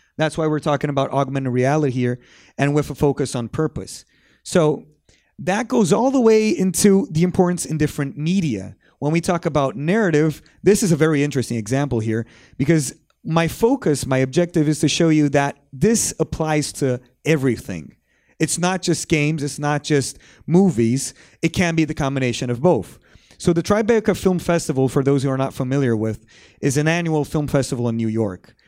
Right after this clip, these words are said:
And since two thousand eleven, they've been showing games at the film festival as well. So L A Noire, for those who are not familiar with,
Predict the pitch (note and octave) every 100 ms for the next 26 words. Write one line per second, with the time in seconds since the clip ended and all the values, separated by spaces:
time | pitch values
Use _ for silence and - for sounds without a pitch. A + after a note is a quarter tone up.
0 | _ _ E3 D#3+ E3 - B3 C4+ - A3+
1 | F3 D3+ C#3+ C3+ C3+ A#3+ F3+ C#3+ D3 D3+
2 | - _ _ B2+ E3+ A3+ G3+ F#3+ F3+ -
3 | D#3 D3 D3 C#3+ C#3 C3 C3+ - - C3
4 | B2 A#2+ - G#2+ G#2+ - A#2 A2 A#2+ C#3
5 | G2 G2 _ _ _ - D3+ - F#3 G3+
6 | G3+ F#3 D#3 F3+ F#3 D3+ D3+ D3+ C#3 C#3+
7 | - C3 C#3 D#3 E3+ E3+ E3+